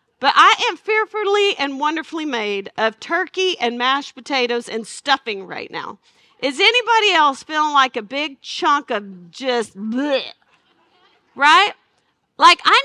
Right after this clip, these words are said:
need to join Jenny Craig right now. I, I, and I need to not put a pumpkin pie in my refrigerator because I can't not eat it. It is my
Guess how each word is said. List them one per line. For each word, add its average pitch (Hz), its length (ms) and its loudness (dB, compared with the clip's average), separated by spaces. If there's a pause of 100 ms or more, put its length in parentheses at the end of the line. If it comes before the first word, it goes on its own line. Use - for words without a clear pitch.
(140)
need 370 140 -4
to 277 60 -6
join 320 340 -2
Jenny 285 280 -2
Craig 240 360 0
right 202 240 -2
now. 185 320 -2
I, 320 260 8 (100)
I, 294 280 6
and 339 200 4
I 453 360 2
need 440 140 -4
to 359 140 -4
not 320 380 4
put 370 180 -6
a 277 140 -6
pumpkin 349 540 -4
pie 240 480 4
in 330 260 -4
my 339 160 4
refrigerator 240 920 -8 (260)
because 440 420 0
I 523 220 0
can't 392 340 -4
not 359 280 4
eat 494 240 -4
it. - 180 -16
It 349 180 0
is 466 220 -2
my 392 160 4